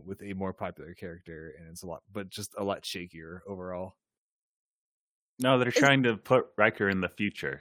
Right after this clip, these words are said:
Speaker 2: and say, "Look, it's Riker, but he's in the future now."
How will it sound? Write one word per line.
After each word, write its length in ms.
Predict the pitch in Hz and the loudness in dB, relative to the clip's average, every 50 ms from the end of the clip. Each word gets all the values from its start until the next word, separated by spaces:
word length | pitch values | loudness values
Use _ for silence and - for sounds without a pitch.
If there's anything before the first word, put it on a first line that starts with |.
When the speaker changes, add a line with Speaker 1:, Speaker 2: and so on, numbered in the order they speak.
| - _ _ | -14 _ _
Speaker 2:
and 100 | _ - | _ -10
say, 120 | - 92 | -8 -4
"Look, 400 | 98 135 180 175 - - - - _ _ _ _ _ _ _ _ _ _ | 0 4 4 4 4 2 -6 -20 _ _ _ _ _ _ _ _ _ _
it's 80 | - - | -2 6
Riker, 520 | 151 170 185 - - 101 87 87 90 - _ _ _ _ _ _ _ _ - | 8 8 8 8 8 6 6 6 6 2 _ _ _ _ _ _ _ _ 6
but 100 | 180 160 | 8 8
he's 160 | 151 143 151 | 10 8 8
in 120 | 160 147 | 8 6
the 60 | 127 117 | 6 6
future 520 | - - 180 214 214 - - 80 71 67 | 4 2 2 2 0 -2 -4 -6 -6 -6
now." 320 | 69 69 67 60 - - | -6 -6 -6 -8 -8 -12